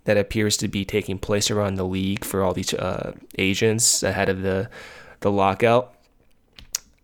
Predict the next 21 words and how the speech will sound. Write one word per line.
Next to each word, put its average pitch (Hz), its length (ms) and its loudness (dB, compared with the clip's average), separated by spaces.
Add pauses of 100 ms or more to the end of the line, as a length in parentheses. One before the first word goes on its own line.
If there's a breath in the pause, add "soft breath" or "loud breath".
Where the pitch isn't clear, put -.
(440)
The - 60 -18
Cubs - 260 0
are 151 60 6
in 147 80 6
a 143 40 4
good 143 120 4
spot, - 300 0
man. 107 300 0 (120)
They 127 280 0
can 113 340 0
absolutely 110 920 2
sign 107 580 2
one 101 140 0
of 95 60 -2
these 95 180 0
guys 98 500 2
for 98 540 2 (840 loud breath)
a 120 160 2 (360)
good, 139 480 4
reasonable 123 760 4
deal. 113 360 0